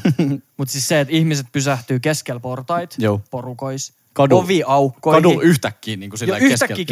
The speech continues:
Speaker 2: keskellä katua, tekstaamaan.
Speaker 1: Kännykän kaa, joo.
Speaker 2: Liukuportais yläpäähän. Tiedätkö? Oh.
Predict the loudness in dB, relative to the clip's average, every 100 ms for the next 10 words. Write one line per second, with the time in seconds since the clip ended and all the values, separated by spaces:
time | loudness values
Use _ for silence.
0 | -2 -2 -4 -2 -4 -4 -4 -2 -4 _
1 | -8 -6 2 2 4 2 2 2 0 0
2 | -2 -6 _ _ _ _ -6 -2 0 -2
3 | -2 0 0 0 -2 -2 -6 -12 _ -4
4 | -2 -2 -4 -4 -8 -12 _ _ _ _
5 | -8 -6 -6 -14 _ _ -10 -8 -8